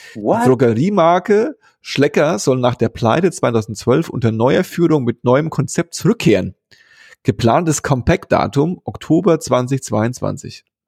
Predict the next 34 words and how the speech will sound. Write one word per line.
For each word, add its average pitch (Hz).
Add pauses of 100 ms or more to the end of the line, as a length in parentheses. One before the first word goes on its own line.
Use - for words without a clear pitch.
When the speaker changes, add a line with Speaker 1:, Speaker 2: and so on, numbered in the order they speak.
(200)
Speaker 1:
Na 117
Mensch, 107
sind 123
wir 139
ja, 110
sind 120
wir 143
aus -
Versehen 143
auch -
richtig 156
aktuell. 120 (760)
Speaker 2:
Wollte 107
ich -
grad 95
sagen, 127
das 98
ist 87
ja 95
der 90
Hammer, 120
Speaker 1:
Ähm, 107
Speaker 2:
ey. 104 (360)
Speaker 1:
Aber 123
ist -
das 143
Speaker 2:
Ablegen. 123
Speaker 1:
Konzept 151
dann 135
eigentlich 139
so 135
wie 139
D 139
M? 175